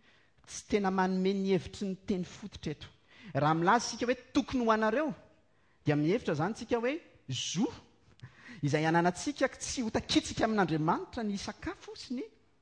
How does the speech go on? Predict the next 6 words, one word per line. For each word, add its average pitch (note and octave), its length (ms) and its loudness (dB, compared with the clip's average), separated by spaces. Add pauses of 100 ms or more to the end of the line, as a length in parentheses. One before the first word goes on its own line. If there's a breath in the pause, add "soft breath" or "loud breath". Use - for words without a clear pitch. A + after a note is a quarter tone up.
(240)
hitafy. E3 440 -10 (1300)
Kanefa A3 380 -4
ny F#3+ 180 -4 (280 loud breath)
mifanohitra G#3 720 0
tanteraka G#3 540 -2
amin'izay C#3+ 380 0